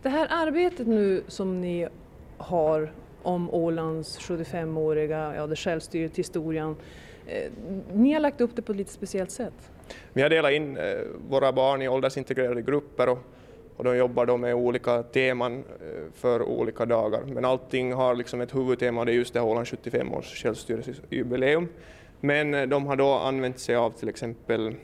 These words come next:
Speaker 2: flaggans historia har en grupp baserat sig på. En annan grupp har jobbat med de åländska symbolerna i tygtryck. Man har jobbat med Åland idag,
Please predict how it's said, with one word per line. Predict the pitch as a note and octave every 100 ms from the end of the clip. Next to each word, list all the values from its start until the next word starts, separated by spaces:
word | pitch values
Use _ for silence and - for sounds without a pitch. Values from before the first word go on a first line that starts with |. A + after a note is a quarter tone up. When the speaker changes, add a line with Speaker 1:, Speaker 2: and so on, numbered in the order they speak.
| - - - - - - -
Speaker 2:
flaggans | - B2+ B2 B2+ B2
historia | C3+ - B2+ C3 C3+
har | B2+
en | B2+
grupp | B2 A#2+ - -
baserat | - B2+ B2+ B2+
sig | C3
på. | B2 G#2+ B2+
En |
annan | B2+ B2+ B2+
grupp | B2+ B2+
har | A#2+
jobbat | B2 A#2+
med | B2 B2+ B2+ - - - - -
de |
åländska | A#2+ B2 B2 -
symbolerna | - B2 A2 A2 A2+ A#2 A#2
i |
tygtryck. | A#2 A2 G#2+ - - C3 - - - - - - - - - - -
Man | B2
har | B2
jobbat | B2 B2 B2+
med | B2+ B2
Åland | C3 B2+ C3 B2+
idag, | A#2 A#2 C3+